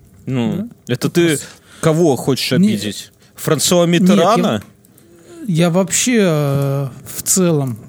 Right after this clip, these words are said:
Speaker 1: Я
Speaker 2: в
Speaker 1: понял.
Speaker 2: мире.
Speaker 1: Тебя подтянут за
Speaker 2: Э,
Speaker 1: это. Будешь объяснять потом <laughs> в седьмом отделе К Г Б. <laughs> Ну, ну, давай, давай, рассказывай.
Speaker 2: Потому что с возрастом ты же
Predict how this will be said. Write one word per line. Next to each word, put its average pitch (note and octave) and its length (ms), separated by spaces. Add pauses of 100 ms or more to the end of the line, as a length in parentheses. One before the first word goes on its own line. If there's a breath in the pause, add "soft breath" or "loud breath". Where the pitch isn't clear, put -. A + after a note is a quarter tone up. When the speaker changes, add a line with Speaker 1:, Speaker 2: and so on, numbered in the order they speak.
(300)
Speaker 1:
Я G#2 160
Speaker 2:
в - 40
Speaker 1:
понял. D#3 200
Speaker 2:
мире. E3+ 480 (100)
Speaker 1:
Тебя C3 260
подтянут C3 640
за E3 140
Speaker 2:
Э, D#3+ 80
Speaker 1:
это. - 100
Будешь C3+ 340
объяснять C#3+ 520
потом G#2+ 280 (200 loud breath)
<laughs> - 200
в C#3 120
седьмом A#2+ 460
отделе A2+ 380
К - 160
Г A#2 160
Б. A2+ 280 (200)
<laughs> - 200
Ну, A#2 300
ну, A2+ 200
давай, C3 220
давай, F#2+ 200 (240)
рассказывай. E2 460 (300)
Speaker 2:
Потому D4 380
что A3 400
с - 140
возрастом B3 680
ты C4+ 200
же G3 380